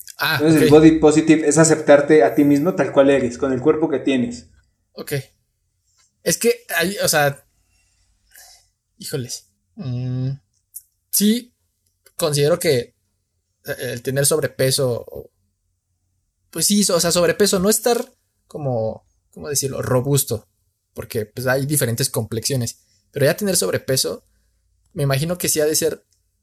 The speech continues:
Speaker 1: difícil, pero no creo que sea algo que se tenga que... o sea, creo que es más perjudicial eso, el, "Ay, pues, ace-, o sea,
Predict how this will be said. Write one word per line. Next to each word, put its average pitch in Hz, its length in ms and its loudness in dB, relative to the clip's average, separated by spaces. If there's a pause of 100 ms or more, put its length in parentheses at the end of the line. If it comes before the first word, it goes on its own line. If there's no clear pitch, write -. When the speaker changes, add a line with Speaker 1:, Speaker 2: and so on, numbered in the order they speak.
(380)
Speaker 1:
difícil, 165 720 -4 (340)
pero 123 800 0 (140)
no 147 200 -8
creo 175 160 -4
que 175 100 -4
sea 160 140 0
algo 156 160 -6
que 156 100 -8
se 127 120 -4
tenga 139 360 -6
que... 139 580 -6 (1400)
o - 80 -4
sea, 170 100 -2
creo 190 180 -4
que 208 100 0
es 196 100 0
más 185 220 0
perjudicial 151 640 0 (640)
eso, 165 440 -2 (180)
el, 131 300 -4 (600)
"Ay, 180 240 -2
pues, 160 120 0
ace-, 156 200 -4
o 165 40 -2
sea, 143 240 -2